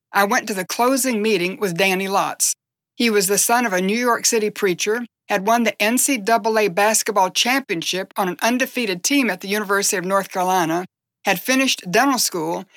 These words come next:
and was a captain in the Air Force whose commander allowed him to volunteer for all the F C A summer conferences.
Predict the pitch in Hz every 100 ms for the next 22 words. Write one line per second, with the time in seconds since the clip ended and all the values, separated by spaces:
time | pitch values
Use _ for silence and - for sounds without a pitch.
0 | - - 220 202 180 180 240 262 - 277
1 | 220 208 - 269 294 - 139 165 - -
2 | 220 - 214 233 247 214 190 220 247 233
3 | 214 185 185 202 190 185 269 233 190 196
4 | - 226 269 254 208 214 - 214 202 190
5 | 220 196 175 190 190 180 165 - 143 175